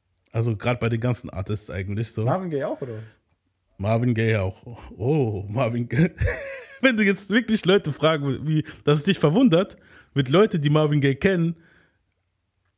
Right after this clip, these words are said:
Speaker 1: zum Lachen bringen. <laughs>
Speaker 2: Krass. Also ich hätte schon gedacht, dass er auf jeden Fall smoked und so ein Shit und säuft.
Speaker 1: Mhm.
Speaker 2: Aber Drogen wusste ich jetzt, glaub ich, nicht. Oder ich hab's vergessen, keine Ahnung.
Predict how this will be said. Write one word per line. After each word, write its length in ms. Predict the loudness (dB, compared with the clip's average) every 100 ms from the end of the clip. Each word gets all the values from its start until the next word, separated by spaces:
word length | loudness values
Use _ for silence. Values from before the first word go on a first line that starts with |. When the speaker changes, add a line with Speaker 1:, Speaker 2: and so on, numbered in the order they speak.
| _
Speaker 1:
zum 240 | -4 0 4
Lachen 320 | 2 2 -2
bringen. 300 | -2 -4 -2 -2 -2 -2 -2
<laughs> 360 | 0 -4 -2
Speaker 2:
Krass. 220 | -4 -2 -4 -6 -6 -12 _ _
Also 180 | -4 -4
ich 80 | -2
hätte 140 | -4
schon 120 | -2
gedacht, 300 | -4 -2 -4
dass 160 | -6 -8
er 60 | -10
auf 120 | -8
jeden 160 | -12
Fall 520 | -10 -10 -10 -10 -14 -20 _ _ _ _ _
smoked 440 | -12 -8 -8 -8
und 100 | -10
so 80 | -8
ein 80 | -10
Shit 300 | -10 -12 -12
und 180 | -18 -16
säuft. 400 | -8 -8 -8 -12 _ _ _ _ _ _ _ _ _ _ -12
Speaker 1:
Mhm. 260 | -4 -4 -4
Speaker 2:
Aber 200 | -8 -14
Drogen 440 | -16 -14 -12 -14
wusste 240 | -16 -20 _
ich 100 | _
jetzt, 260 | -20 _ _ _
glaub 200 | -20 -18
ich, 100 | -18 _ _
nicht. 280 | -18 -18 -12
Oder 100 | -10
ich 80 | -10
hab's 100 | -12
vergessen, 400 | -14 -14 -14 -16
keine 200 | -16 -14
Ahnung. 260 | -12 -12